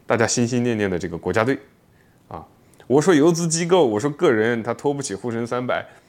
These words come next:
你跟我说那国家队可以啊，是吧？那，<laughs> 这个，嗯，那我就无力反驳了啊。我只是想说，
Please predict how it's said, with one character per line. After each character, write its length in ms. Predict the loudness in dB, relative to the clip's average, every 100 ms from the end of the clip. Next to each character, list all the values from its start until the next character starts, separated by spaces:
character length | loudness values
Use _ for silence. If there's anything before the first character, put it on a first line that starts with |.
| _ _ -4
你 120 | 0
跟 80 | 2
我 120 | 2
说 120 | 2
那 80 | -2
国 140 | -2
家 80 | -2
队 140 | -2 -4
可 160 | -6
以 80 | -8
啊， 60 | -12 _ _ _ _ _ _ _ _
是 140 | -14
吧？ 120 | -14 -8
那， 180 | -4 -4 -6 _ _ _
<laughs> 400 | -14 -12 -8 -8
这 200 | -4 -4
个， 180 | -2 -6 -10 _ -20 _ _ _ _ _ -12
嗯， 500 | -8 -8 -10 -14 -16 -20 _ _ _ _ _ _ _ -20 -6
那 120 | 2 4
我 140 | 4
就 80 | 2
无 140 | 0
力 100 | -4
反 180 | -4 -8
驳 220 | -10 -14
了 120 | -16 -18 _ -20
啊。 140 | -12 0
我 120 | 2
只 120 | 4
是 80 | 2
想 160 | 2
说， 200 | 0 0